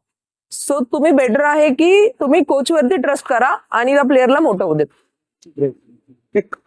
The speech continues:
Speaker 2: शेवटचा प्रश्न किरण विचारतो, या सगळ्या प्रवासामध्ये तू अजून आमचं सौ-, obviously आधीच उल्लेख केलायस, पण महाराष्ट्र क्रिकेट असोसिएशनचा किती मोठा इथे वाटा आहे?
Speaker 1: महाराष्ट्र क्रिकेटनी तर माझी जर्नी स्टार्ट केली आहे आणि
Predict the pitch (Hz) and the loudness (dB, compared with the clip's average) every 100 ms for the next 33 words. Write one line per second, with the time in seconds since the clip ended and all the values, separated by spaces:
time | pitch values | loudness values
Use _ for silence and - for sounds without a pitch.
0 | - - 180 196 226 202 202 190 185 180 | -6 -2 0 0 -2 -4 -4 -2 0 0
1 | 170 160 208 226 214 196 170 190 208 185 | -2 -2 -2 0 0 -2 -2 -2 0 0
2 | 180 202 180 175 180 - _ _ 190 196 | -2 -2 -2 -2 -4 -6 _ _ 0 0
3 | 151 196 190 185 220 - 175 160 _ _ | 0 -4 -4 -6 -6 -2 -4 -4 _ _
4 | 208 185 175 196 156 196 214 156 185 - | -4 -4 -2 -2 0 0 -2 -4 -4 -2
5 | 165 156 160 - 190 196 - _ _ _ | -2 -2 -4 -6 -6 -6 -12 _ _ _
6 | 240 156 196 220 233 214 214 208 196 185 | -8 -4 -4 -4 -4 -2 -2 0 0 -2
7 | 185 190 202 208 214 185 156 160 156 _ | 0 -2 -2 -4 0 0 0 -2 -4 _
8 | _ _ _ _ - 180 165 147 151 131 | _ _ _ _ -8 0 0 0 -4 -8
9 | 143 _ 466 349 175 190 190 214 247 311 | -12 _ -6 -2 0 0 0 -2 -2 -2
10 | 247 233 254 247 269 247 269 269 254 240 | 0 0 0 2 2 0 0 0 2 2
11 | 220 214 220 226 240 - 208 214 240 202 | 0 2 2 2 0 0 -4 -2 -2 0
12 | 202 208 - - 190 208 208 | 0 -2 -4 -6 -2 0 2